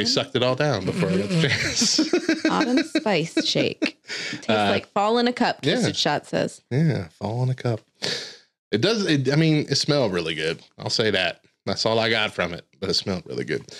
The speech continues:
Speaker 2: Shake Shack is offering a new Hot Ones line of food right now, which, if anyone's familiar with Hot Ones from the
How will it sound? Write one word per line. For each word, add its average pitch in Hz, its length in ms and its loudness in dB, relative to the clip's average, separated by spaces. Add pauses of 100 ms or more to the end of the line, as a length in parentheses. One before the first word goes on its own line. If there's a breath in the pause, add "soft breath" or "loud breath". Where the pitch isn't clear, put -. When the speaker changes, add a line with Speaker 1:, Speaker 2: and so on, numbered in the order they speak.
(160 loud breath)
Speaker 2:
Shake 254 340 0
Shack 127 640 0
is 139 200 2
offering 151 420 2
a 135 80 4
new 139 220 4
Hot - 480 0
Ones 113 540 4
line 101 540 4
of 95 160 0
food 95 380 2
right 87 240 0
now, 87 360 0
which, 107 460 2
if 107 120 0
anyone's 95 300 0
familiar 95 260 2
with 95 140 0
Hot 101 240 -2
Ones 98 340 2
from 101 400 0
the 104 100 2